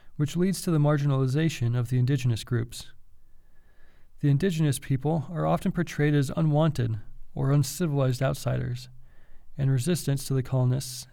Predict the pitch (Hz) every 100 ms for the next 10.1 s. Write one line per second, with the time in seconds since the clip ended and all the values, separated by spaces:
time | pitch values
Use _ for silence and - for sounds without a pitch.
0 | 165 143 - 156 123 - - - - -
1 | - - - - - - - - - -
2 | - - - 139 135 123 135 131 131 143
3 | - - - - - - 180 190 175 151
4 | 147 127 131 123 135 147 151 135 - 170
5 | 170 147 - 151 156 - - 127 151 -
6 | - 131 123 123 - 151 127 - 160 147
7 | 117 127 123 120 120 120 - 151 131 120
8 | 113 - - - - - - - 135 131
9 | 131 135 - 135 139 131 127 123 - 110